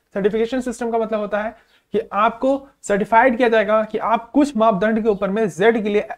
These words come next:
क्या है, एप्लीकेबल है। जैसे accounts of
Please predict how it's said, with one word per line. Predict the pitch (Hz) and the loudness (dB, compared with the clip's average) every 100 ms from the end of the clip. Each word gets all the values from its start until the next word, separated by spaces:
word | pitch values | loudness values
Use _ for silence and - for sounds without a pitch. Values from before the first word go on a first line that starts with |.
| _ _ _ _ | _ _ _ _
क्या | 208 | 0
है, | 196 254 285 _ _ _ | 2 0 -4 _ _ _
एप्लीकेबल | - 190 214 220 233 190 | 0 2 4 4 4 2
है। | 107 - - _ _ | -4 -16 -20 _ _
जैसे | 170 202 254 254 254 _ _ _ | -2 0 2 2 -2 _ _ _
accounts | 185 202 240 247 | 0 2 2 2
of | 254 233 | 2 2